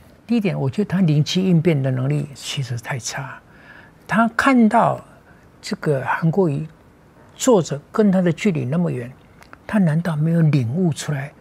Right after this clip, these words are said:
这个里头有问题吗？对不对？而且呢，如-，如果你要让他靠近你，你应该想办法让他主动的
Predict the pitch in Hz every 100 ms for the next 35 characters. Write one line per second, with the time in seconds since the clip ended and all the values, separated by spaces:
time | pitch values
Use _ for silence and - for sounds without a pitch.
0 | - - - - 180 135 143 156 135 139
1 | 147 - 135 120 - - - - - -
2 | - 170 147 135 120 - - 202 208 156
3 | 147 165 160 180 233 185 165 - - 190
4 | 233 226 156 147 180 196 170 185 - -
5 | - - - - 226 170 - 196 139 117
6 | - - - - - 170 180 214 196 139
7 | 123 190 156 135 120 - _ _ 196 202
8 | 170 185 170 - 151 117 - 190 147 123